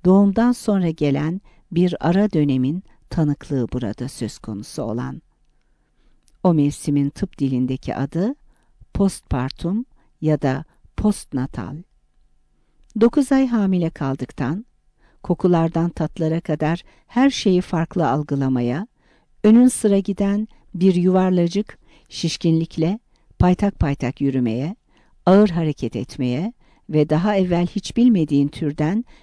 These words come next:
rüyalar görmeye alıştıktan sonra bir sabah uyanıp da bedenini düzlenmiş, incelmiş, yeniden yoğrulmuş bulmak müthiş bir dönüm noktası.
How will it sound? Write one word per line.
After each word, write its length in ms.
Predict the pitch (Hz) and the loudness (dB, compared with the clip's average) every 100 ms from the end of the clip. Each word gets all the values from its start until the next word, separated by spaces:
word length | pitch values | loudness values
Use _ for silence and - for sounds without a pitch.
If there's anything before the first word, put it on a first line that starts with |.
| _ | _
rüyalar 500 | 151 165 156 165 175 | 2 2 2 2 0
görmeye 520 | 175 139 135 135 131 | 0 -2 0 -2 -2
alıştıktan 640 | - 143 - - - 151 156 | -4 -8 -8 -10 -6 -4 -4
sonra 480 | - 180 180 233 - _ _ _ - | -4 -4 -2 -4 -6 _ _ _ -8
bir 140 | 165 165 | -2 -2
sabah 460 | - 139 143 143 | -2 -2 -2 -4
uyanıp 480 | - 143 139 165 - | -2 0 0 -2 -2
da 180 | 220 262 _ _ _ - | -2 -2 _ _ _ -2
bedenini 640 | 156 156 147 143 139 135 | 0 2 2 2 2 0
düzlenmiş, 880 | 139 135 - 127 127 117 185 - - _ _ _ | -2 -6 -4 -4 -2 -4 -4 -8 -18 _ _ _
incelmiş, 840 | 170 156 139 120 117 127 202 - - - _ - | -2 -2 0 -2 0 -2 -2 -6 -14 -20 _ 0
yeniden 440 | 180 185 156 135 | 2 2 2 0
yoğrulmuş 720 | 135 139 135 135 131 135 - | 0 0 0 -2 -2 -4 -6
bulmak 480 | 139 127 135 185 - - _ _ | -4 0 0 -4 -10 -20 _ _
müthiş 480 | 196 202 - 277 - | -2 0 0 -2 -2
bir 220 | 170 170 | -2 -2
dönüm 340 | 147 131 123 113 | -2 0 0 -4
noktası. 580 | 98 - 135 - 131 | -8 -10 -10 -8 -10